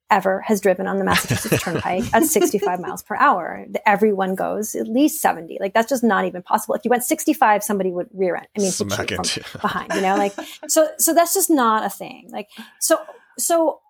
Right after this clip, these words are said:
Speaker 1: my point is, is that what is said in law and what is done or don't necessarily match. And then the other point that's important is that at the point in which the story is being told,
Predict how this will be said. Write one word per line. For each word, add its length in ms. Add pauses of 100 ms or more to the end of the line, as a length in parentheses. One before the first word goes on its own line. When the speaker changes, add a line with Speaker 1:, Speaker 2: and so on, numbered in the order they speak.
(120)
Speaker 1:
my 220
point 340
is, 140
is 100
that 240 (120)
what 340
is 120
said 300
in 160
law 280
and 140
what 120
is 120
done 280
or 200
don't 220
necessarily 540
match. 560 (640)
And 100
then 120
the 160
other 360 (480)
point 320
that's 180
important 520
is 160
that 280
at 120
the 60
point 280
in 80
which 200
the 80
story 480
is 120
being 300
told, 640